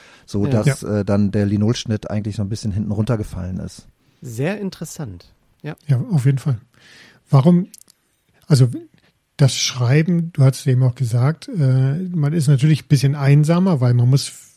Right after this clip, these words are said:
Speaker 3: für sich selber arbeiten, man kann das nicht machen im Proberaum mit anderen zusammen, aber warum ist das dann trotzdem eine attraktive Alternative für dich gewesen, über fünf Werke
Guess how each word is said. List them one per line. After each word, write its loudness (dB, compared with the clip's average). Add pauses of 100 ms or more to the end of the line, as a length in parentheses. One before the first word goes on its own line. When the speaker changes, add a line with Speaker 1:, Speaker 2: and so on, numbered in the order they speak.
(100)
Speaker 3:
für 2
sich 0
selber 2
arbeiten, 2
man -2
kann 0
das -2
nicht -4
machen 0
im -2
Proberaum 0
mit -2
anderen 0 (500)
zusammen, 0
aber 2
warum 2
ist -10
das 0
dann 2
trotzdem 0 (260)
eine -2
attraktive 4 (480)
Alternative 4
für 2
dich 0
gewesen, 4
über 4 (520)
fünf 4
Werke 6